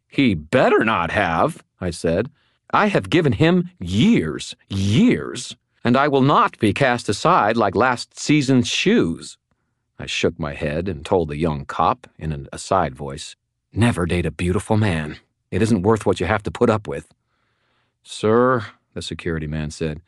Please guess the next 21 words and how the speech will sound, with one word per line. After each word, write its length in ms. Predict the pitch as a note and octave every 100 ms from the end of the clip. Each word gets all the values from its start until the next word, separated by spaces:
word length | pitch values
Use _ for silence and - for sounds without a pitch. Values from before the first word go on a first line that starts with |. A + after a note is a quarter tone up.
| _ _ - - _ -
"I'm 140 | F#2
sorry 480 | - B2 B2+ C3+ B2+
to, 420 | - A2 G2+ E2+ - - -
uh, 320 | F#2 F2+ E2+ - _ _ _
intrude, 680 | G#2+ G#2+ - B2 A2 F2 D#2+ - _ _ _ _ -
but 260 | G2 F#2+ E2
part 320 | - A2 C3+
of 140 | C3
what 160 | A#2 A#2+
our 140 | A#2+
residents 440 | G#2+ G2+ G#2 G#2 -
pay 240 | G2+ F#2+
for 320 | - F#2+ F#2+
is 120 | F#2
security. 680 | - G#2 A2 G#2+ D2+ B1+ B1+ _ _ _ _ _ _ _ -
May 180 | F2+ G2
I 140 | G#2
see 240 | G#2+ G#2 A2
your 140 | A2+
key, 340 | - B2 G2
please?" 480 | E2 E2+ D#2 D#2 -